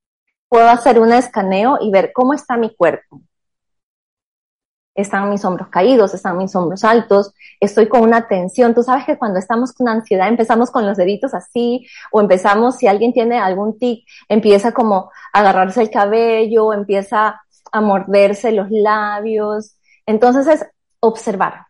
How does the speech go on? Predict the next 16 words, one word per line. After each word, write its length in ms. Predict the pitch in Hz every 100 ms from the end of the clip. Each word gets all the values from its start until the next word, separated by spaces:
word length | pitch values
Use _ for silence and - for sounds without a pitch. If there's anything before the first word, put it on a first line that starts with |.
| -
En 160 | 277
ese 180 | 392 -
instante, 400 | 392 - 339 311
en 80 | 254
ese 140 | 294
minuto, 280 | 330 285 359
solamente 460 | 349 370 359 359 339
observa 380 | - 320 339 -
y 100 | 262
registra. 720 | 208 190 240 226 - - - _ _ - - _
Y 140 | 262 262
si 80 |
empezamos 440 | 269 254 294 330 381
a 60 |
registrar 540 | 339 311 240 - 247 233
luego, 540 | 240 233 202 165 -